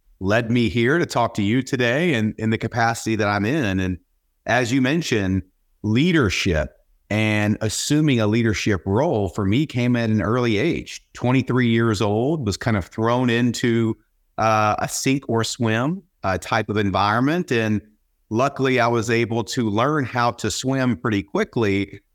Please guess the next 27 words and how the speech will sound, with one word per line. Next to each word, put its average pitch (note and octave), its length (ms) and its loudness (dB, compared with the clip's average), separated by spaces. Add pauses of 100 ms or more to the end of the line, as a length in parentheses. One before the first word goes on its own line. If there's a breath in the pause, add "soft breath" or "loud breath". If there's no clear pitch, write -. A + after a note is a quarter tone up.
(160)
Uh, A#2+ 240 0
and C3 120 0
that F3 200 -2
scaled C3+ 600 -2
my A#2 220 2
career G#2+ 840 0
to, A#2 540 0 (300)
you A#2 60 -2
know, A#2 200 0
as G#2+ 160 0
you A#2+ 60 2
mentioned, A2 380 0
eventually A2 400 0
becoming A2 640 0
a G2 260 2
senior A2+ 440 0
executive A2 760 -2
of F2+ 140 0
a F2 60 0
billion G#2 480 0
dollar G2 300 2
organization F#2+ 800 0
before A2 340 -2
the G2 160 2
age G2+ 180 2
of F2 120 0
thirty. A#2+ 640 -2